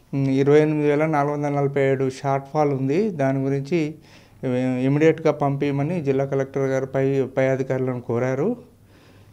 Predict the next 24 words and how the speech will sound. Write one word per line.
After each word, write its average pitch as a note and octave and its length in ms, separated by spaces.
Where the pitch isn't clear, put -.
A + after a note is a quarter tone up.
ఈ D#3 140
చీరల D#3 220
విషయం D3+ 420
లోపల D3+ 640
నేను C#3 260
విజ్ఞప్తి D3 380
చేసేది D3 480
ఏంటంటే C#3 440
బతుకమ్మ D3+ 400
చీరలు C#3 400
అనేది C#3 580
ముఖ్యమంత్రి C#3+ 500
గారి C3 540
ప్రత్యేక D#3 460
స్కీమ్. C#3 440
అది C#3 340
పండుగ C#3 240
సందర్భంగా C#3 680
అందరు B2+ 280
ఆడపడుచులకు B2 680
కానుకగా B2 500
ఇవ్వాలన్న B2 680
స్కీమ్ A#2+ 420
అది. C3 300